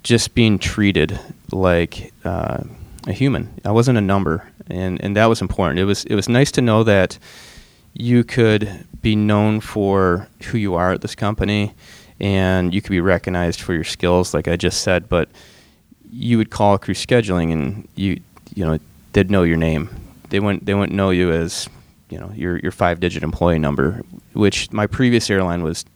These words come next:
absolutely massive. And, you know, I know that I'll go back to that one day, but it was important for me to go somewhere where I could develop relationships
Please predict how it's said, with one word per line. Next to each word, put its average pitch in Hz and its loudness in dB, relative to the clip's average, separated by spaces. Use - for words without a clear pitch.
absolutely 107 0
massive. 90 -2
And, 98 -4
you 113 -2
know, 90 2
I 110 2
know 120 4
that 113 4
I'll 101 2
go 92 2
back 85 0
to 107 -4
that 95 0
one 101 -2
day, 98 0
but 101 -2
it 98 0
was 101 -4
important 107 0
for - -6
me 95 0
to 90 0
go 98 2
somewhere 92 2
where 82 2
I 87 0
could 85 -6
develop 85 -2
relationships 85 -2